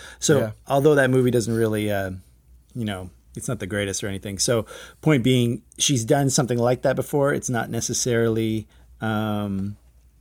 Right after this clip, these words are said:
Speaker 1: a great film, but, you know, she, she knows how to do that transition.
Speaker 2: Okay.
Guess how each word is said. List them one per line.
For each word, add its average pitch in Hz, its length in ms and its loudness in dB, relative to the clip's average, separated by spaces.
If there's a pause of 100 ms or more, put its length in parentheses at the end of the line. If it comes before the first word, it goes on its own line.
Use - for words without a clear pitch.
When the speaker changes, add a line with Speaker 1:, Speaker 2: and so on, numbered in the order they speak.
(160)
Speaker 1:
a 123 100 -6
great 107 300 0
film, 131 520 0
but, 110 320 -2
you 131 140 -2
know, 104 100 -4
she, 117 280 -4
she 131 160 0
knows 117 220 0
how 113 100 0
to 104 80 -2
do 104 160 -2
that 98 160 -4
transition. 95 540 -8 (540)
Speaker 2:
Okay. 123 360 -4